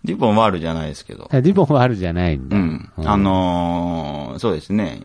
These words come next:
Speaker 1: 言うなれば、
Speaker 2: うん。
Speaker 1: 金持ちですよね。
Speaker 2: <laughs> いや、だから、だったらまあ、今話関係ねえじゃねえの、<laughs> お前。いや、だからね、
Speaker 1: うん。
Speaker 2: だからどう、僕は、だからその、あえてね、
Speaker 1: うん。
Speaker 2: あのー、言わないですけ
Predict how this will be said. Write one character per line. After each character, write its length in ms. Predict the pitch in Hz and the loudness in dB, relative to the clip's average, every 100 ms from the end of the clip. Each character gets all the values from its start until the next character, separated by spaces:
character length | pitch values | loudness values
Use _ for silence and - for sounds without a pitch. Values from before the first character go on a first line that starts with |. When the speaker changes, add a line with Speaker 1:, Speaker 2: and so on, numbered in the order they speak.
| - | -10
Speaker 1:
言 180 | 110 113 | -4 0
う 60 | |
な 120 | 107 92 | 0 0
れ 100 | 80 | -2
ば、 420 | 73 65 58 - 87 | -4 -6 -8 -8 0
Speaker 2:
う 40 | |
ん。 420 | 87 78 67 60 - _ _ | 2 2 -2 -8 -16 _ _
Speaker 1:
金 280 | - 107 104 | -2 0 4
持 160 | 113 127 | 4 2
ち 120 | 95 | -2
で 120 | - | -8
す 80 | - | -14
よ 100 | - | -14
ね。 180 | - 87 180 - | -14 -2 -2 0
Speaker 2:
<laughs> 220 | - - | 2 4
い 40 | - | 6
や、 160 | 147 | 4
だ 140 | 120 113 | 4 0
か 160 | 98 | -2
ら、 60 | - - - 117 | -8 -10 -12 0
だ 120 | 175 | 2
っ 20 | |
た 100 | 165 | 4
ら 60 | 123 | 2
ま 120 | 110 | 2
あ、 80 | 107 | 2
今 360 | 110 131 104 | 4 4 4
話 380 | - 123 135 - | 2 2 2 0
関 280 | - 123 107 | 2 2 2
係 180 | 120 117 | 2 4
ね 120 | 110 | 4
え 20 | |
じ 100 | 78 | 2
ゃ 20 | 73 | -2
ね 120 | 73 | 0
え 180 | - - | -2 -2
の、 80 | - | -6
<laughs> 40 | |
お 60 | - | -8
前。 100 | 110 | -10
い 20 | 143 - - - - - - | -12 -18 -20 -20 -20 -20 2
や、 100 | 147 | 4
だ 120 | 165 | 6
か 140 | 156 104 | 4 2
ら 140 | 90 | 0
ね、 400 | 107 196 120 69 | 2 4 2 0
Speaker 1:
う 40 | - | -4
ん。 100 | 78 | -4
Speaker 2:
だ 80 | - | -6
か 40 | - - - _ 107 113 | -10 -14 -20 _ 0 2
ら 40 | |
ど 320 | 107 165 196 | 4 6 6
う、 40 | 175 | 4
僕 200 | 156 180 | 2 2
は、 60 | |
だ 60 | 165 | 4
か 80 | 156 | 4
ら 80 | 139 | 4
そ 80 | 147 | 2
の、 340 | 143 139 139 - | 2 2 0 2
あ 160 | 262 | 4
え 140 | 269 139 | 6 4
て 180 | 107 87 | 0 0
ね、 240 | 123 277 - - | -2 -2 -8 -4
Speaker 1:
う 60 | |
ん。 240 | 95 80 - _ _ _ - | -2 -2 -10 _ _ _ 0
Speaker 2:
あ 40 | |
の 960 | 95 101 92 82 80 80 76 71 76 73 | 2 4 4 2 0 -2 -4 -6 -8 -8
ー、 200 | 98 135 | -10 0
言 200 | 135 143 | 4 6
わ 180 | 220 269 | 6 4
な 160 | 285 | 4
い 100 | 165 | 2
で 120 | 85 | 0
す 120 | 71 | -8
け 80 | - | -14